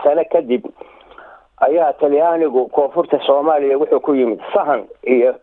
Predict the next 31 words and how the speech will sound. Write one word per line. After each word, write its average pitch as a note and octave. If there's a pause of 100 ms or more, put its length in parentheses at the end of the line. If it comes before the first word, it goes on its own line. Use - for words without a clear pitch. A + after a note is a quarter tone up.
iyo B2+
shirkado C3+
ganacsi, B2+ (400)
siduu D3+
isagu C#3
markaa B2+
lahaa, A#2
oo A#2
ujeedo, C#3+ (160)
isagoo D3 (140)
ujeedo C3
kale C3
wata. B2+ (200)
Wuxuuna F3
halkaa E3
ugu D#3+
yimid, B2+ (1080)
eh, C#3+
ninkii F3+
la D3+
oran D3+
jiray, C3
eh, C3
maamulkii, D3
eh, A#2 (100)
Cuma-, C#3+
Cumaani D#3
oo C3+
Sayid C3
Barqash, D#3 (380)
oo C#3+